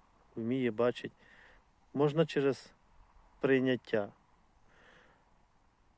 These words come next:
Ну і, звісно, через любов. Любов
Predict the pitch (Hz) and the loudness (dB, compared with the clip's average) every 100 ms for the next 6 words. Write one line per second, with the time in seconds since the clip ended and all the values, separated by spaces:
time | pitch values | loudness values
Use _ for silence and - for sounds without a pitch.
0 | _ _ _ 135 131 143 147 139 - 127 | _ _ _ -2 0 0 -4 -4 0 2
1 | 117 117 117 117 110 - _ _ _ _ | 2 0 2 0 0 -10 _ _ _ _
2 | _ _ _ _ _ _ _ _ 123 120 | _ _ _ _ _ _ _ _ -4 -2
3 | 127 160 160 | 8 8 8